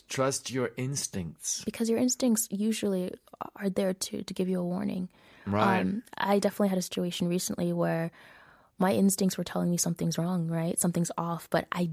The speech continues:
Speaker 2: couldn't put my finger on it until I was in the situation. I
Speaker 1: It
Speaker 2: was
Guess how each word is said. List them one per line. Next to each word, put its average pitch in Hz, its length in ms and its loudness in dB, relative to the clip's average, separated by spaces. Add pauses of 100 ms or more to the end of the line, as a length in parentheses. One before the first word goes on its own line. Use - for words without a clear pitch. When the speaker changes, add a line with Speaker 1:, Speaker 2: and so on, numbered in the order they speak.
(280)
Speaker 2:
couldn't 233 240 6
put - 100 -6
my 180 120 -2
finger 208 360 4
on 160 160 0
it 165 220 -4
until 175 540 0 (540)
I 180 120 2
was 180 160 6
in 208 160 4
the 208 60 2
situation. 165 580 -2
I 165 60 -2
Speaker 1:
It - 20 0
Speaker 2:
was 196 100 0